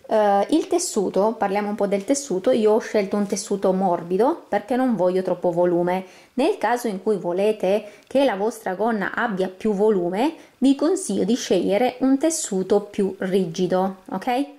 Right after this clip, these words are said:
Si, mm, tenendo conto sempre di questa misura di un metro, ok? In quel momento facendo le pieghe, il tessuto essendo più rigido, in quel momento è più gonfio quando andate a fare le pieghe,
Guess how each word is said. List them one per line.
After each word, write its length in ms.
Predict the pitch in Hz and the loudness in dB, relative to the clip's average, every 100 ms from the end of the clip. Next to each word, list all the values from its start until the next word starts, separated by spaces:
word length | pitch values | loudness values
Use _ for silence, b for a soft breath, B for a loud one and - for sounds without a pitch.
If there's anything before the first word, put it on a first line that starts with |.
| b b b _ _ _ _ _ _ _ | b b b _ _ _ _ _ _ _
Si, 320 | - 240 - | -10 -6 -4
mm, 340 | 208 226 214 214 | 0 0 0 -2
tenendo 520 | 254 254 262 294 277 | 0 2 4 4 2
conto 320 | 240 208 233 | 0 -2 -2
sempre 500 | 269 202 190 233 233 | -2 -2 0 0 -2
di 220 | 196 185 | -4 -6
questa 320 | 196 190 190 190 | -2 -2 0 -4
misura 440 | 180 170 175 185 | -4 -4 -2 -2
di 80 | 180 | -2
un 160 | 180 180 | -4 -2
metro, 380 | 175 170 180 | -2 -2 0
ok? 400 | 175 175 190 208 233 B B B | -2 0 0 0 -2 B B B
In 140 | 294 | 2
quel 160 | 302 233 | 4 2
momento 300 | 226 240 196 | 2 0 -2
facendo 320 | 190 254 220 | -4 -2 0
le 100 | 277 | 0
pieghe, 280 | 277 196 175 | 2 2 2
il 80 | 190 | -2
tessuto 320 | 220 269 247 | -2 0 0
essendo 320 | 220 220 190 | 0 0 0
più 140 | 190 | 2
rigido, 460 | 233 208 170 202 240 | 2 2 0 2 4
in 120 | 277 | 4
quel 140 | 262 226 | 4 0
momento 600 | 233 185 185 226 226 - _ _ _ | 0 -2 0 0 0 -4 _ _ _
è 80 | 247 | -4
più 200 | 262 214 | -2 -4
gonfio 520 | 175 185 185 - 214 | 0 0 0 0 -2
quando 280 | 185 190 196 | 0 -2 0
andate 320 | 202 180 180 | 0 -2 -2
a 20 | 196 | -4
fare 240 | 185 185 | -2 0
le 80 | 190 | 0
pieghe, 500 | 190 180 175 180 | -2 -2 0 0